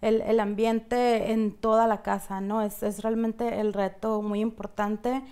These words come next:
para el momento en el que van llegando, ¿no? Que viene siendo como sus necesidades principales. Y posteriormente,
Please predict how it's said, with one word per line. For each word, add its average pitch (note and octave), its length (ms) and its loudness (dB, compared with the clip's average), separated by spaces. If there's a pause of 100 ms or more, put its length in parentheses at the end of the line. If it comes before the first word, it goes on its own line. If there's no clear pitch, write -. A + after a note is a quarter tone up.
(320)
para G3+ 720 4 (200)
el G#3+ 140 4
momento G#3 720 -2
en A3 140 -2
el G3+ 120 -4
que G3+ 120 -6
van F#3+ 220 -4
llegando, F#3+ 400 -6
¿no? G3 160 -8
Que G#3+ 80 -6
viene G3 200 -4
siendo G3+ 240 -8
como G#3+ 180 -6
sus G#3 160 -10
necesidades G3 1000 -4 (360)
principales. A#3 720 -4 (120)
Y A3 340 0 (120)
posteriormente, G#3+ 1040 -6